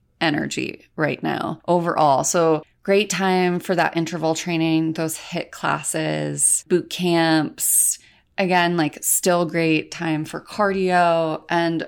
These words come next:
of course, yeah, like, weight training.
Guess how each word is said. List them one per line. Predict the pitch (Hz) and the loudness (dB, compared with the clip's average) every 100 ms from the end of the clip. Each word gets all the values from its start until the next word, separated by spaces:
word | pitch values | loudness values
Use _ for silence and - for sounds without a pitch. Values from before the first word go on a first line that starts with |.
| - | -4
of | 170 - | -6 -6
course, | - 185 170 160 - - - _ _ | 0 2 2 -2 -4 -8 -12 _ _
yeah, | - 170 | -8 -6
like, | 160 - | -6 -6
weight | 165 156 | -6 -6
training. | - - 156 151 143 143 139 | -6 -6 -4 -4 -4 -4 -6